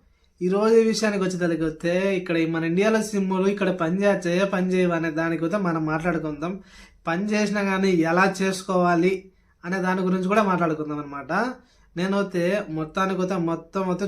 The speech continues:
చూపించాను అనమాట. Jio సిమ్ముల గురించి మనం ఇక్కడ ఇంటర్నేషనల్ రోమింగ్ ఎలా యాక్టివేషన్ చేసుకోవాలని చెప్పి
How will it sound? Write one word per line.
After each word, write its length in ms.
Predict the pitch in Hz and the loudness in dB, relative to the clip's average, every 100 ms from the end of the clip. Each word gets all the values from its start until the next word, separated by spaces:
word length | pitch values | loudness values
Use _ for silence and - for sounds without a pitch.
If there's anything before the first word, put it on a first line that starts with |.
| 185 | 0
చూపించాను 440 | 175 175 180 160 | 0 0 -2 -2
అనమాట. 320 | 151 151 147 151 175 185 151 | -2 -4 -4 -4 -4 -6 -4
Jio 260 | 160 175 | 0 2
సిమ్ముల 380 | 175 175 170 165 | 0 -2 0 0
గురించి 420 | 151 165 180 180 | 2 2 2 0
మనం 200 | 156 156 | -2 -4
ఇక్కడ 180 | 156 160 | -4 -2
ఇంటర్నేషనల్ 640 | 151 151 180 180 180 170 | -2 -2 0 2 2 0
రోమింగ్ 260 | 165 165 160 | 0 0 0
ఎలా 380 | 160 165 160 160 | 0 0 0 -2
యాక్టివేషన్ 480 | 165 175 175 180 160 | -4 -2 -2 0 0
చేసుకోవాలని 640 | 160 156 170 156 151 143 | 0 -2 -2 -2 -2 -4
చెప్పి 400 | 147 147 202 | -6 -4 -6